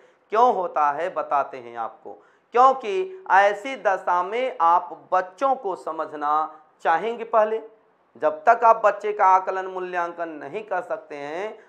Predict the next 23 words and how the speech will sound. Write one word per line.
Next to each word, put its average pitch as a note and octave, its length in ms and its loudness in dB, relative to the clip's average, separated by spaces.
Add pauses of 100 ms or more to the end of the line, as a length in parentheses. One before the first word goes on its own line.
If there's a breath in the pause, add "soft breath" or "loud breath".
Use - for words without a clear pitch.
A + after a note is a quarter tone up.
(140 loud breath)
तब E3 260 0
तक G#3+ 180 2
आप D#3+ 120 2
बच्चे D3+ 320 -8
को C#3+ 140 -14
पढ़ा A#2+ 300 -8
नहीं F3+ 160 -8
सकते F3+ 320 -18
हैं। E3+ 160 -18 (340 soft breath)
और F3 200 0
बच्चे G#3 340 4
के B3+ 240 2 (140)
भाषा G#3 360 4
का A3 140 4
आकलन G#3 540 4
करने G#3 340 -4
के G#3 120 -8
लिए G#3 180 0
या G3 100 2
मूल्यांकन G3 600 -6
करने F#3+ 300 -6
के F#3+ 140 -8
लिए G#3+ 360 4